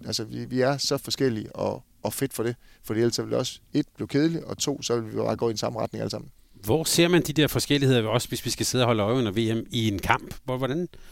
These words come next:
Speaker 2: hvordan, hvordan ser man det? Hvordan spiller det sig ud, øh, hvis vi taler håndbold?
Speaker 1: Jamen, det gør det, hvis du er foran med to, og det ser egentlig godt ud, og så, så er du bagud med to,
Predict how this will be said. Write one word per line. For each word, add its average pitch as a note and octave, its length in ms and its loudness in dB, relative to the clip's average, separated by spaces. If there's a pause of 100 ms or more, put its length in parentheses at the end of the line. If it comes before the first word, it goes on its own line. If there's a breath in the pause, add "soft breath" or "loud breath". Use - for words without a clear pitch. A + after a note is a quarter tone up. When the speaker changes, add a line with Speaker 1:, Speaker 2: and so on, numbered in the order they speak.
(120)
Speaker 2:
hvordan, D3 240 -2
hvordan D3 220 0
ser - 300 2
man B2 140 0
det? B2+ 140 -6
Hvordan D3 260 2
spiller D3 280 2
det C#3+ 100 2
sig - 160 -4
ud, D3 360 -8
øh, G#2+ 420 -4
hvis G2+ 140 -10
vi G#2+ 40 -14
taler G#2 240 -4
håndbold? A#2 320 -4 (420)
Speaker 1:
Jamen, G#2+ 220 -2
det G#2 120 -6
gør B2+ 140 4
det, C#3 100 4
hvis G#2 80 -10
du A2 100 -10
er G#2+ 40 -8
foran C3+ 240 0
med G#2+ 80 -8
to, D#3+ 240 -4 (240)
og G#2+ 260 0
det G#2+ 100 -8
ser B2+ 80 -4
egentlig C3 160 -6
godt C#3 160 0
ud, D#3 100 -6 (180)
og A2+ 140 -8
så, B2+ 140 -6 (140)
så B2 140 -4
er B2 40 -2
du A2+ 60 -2
bagud D3+ 280 2
med A#2 80 -10
to, - 220 -6